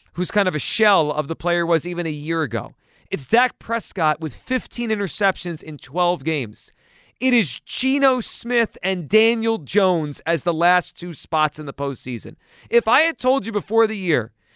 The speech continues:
the Eagles are the number one seed, and here's what they have to go through. Daniel Jones, Geno Smith, Brock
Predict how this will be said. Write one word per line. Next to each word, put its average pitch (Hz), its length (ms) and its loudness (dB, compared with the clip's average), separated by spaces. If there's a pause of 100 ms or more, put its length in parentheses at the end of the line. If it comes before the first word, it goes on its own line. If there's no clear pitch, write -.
(160)
the 196 100 -2
Eagles 226 340 2
are 220 100 6
the 202 80 2
number 214 220 2
one 208 200 0
seed, 196 280 -2
and 143 80 -6
here's 180 260 -4
what - 60 -16
they 180 80 -4
have 165 140 -8
to 151 80 -12
go 143 160 0
through. 113 260 -12 (520)
Daniel 214 360 2
Jones, 131 600 0 (200)
Geno 233 420 4
Smith, 175 540 -2 (300)
Brock 208 360 2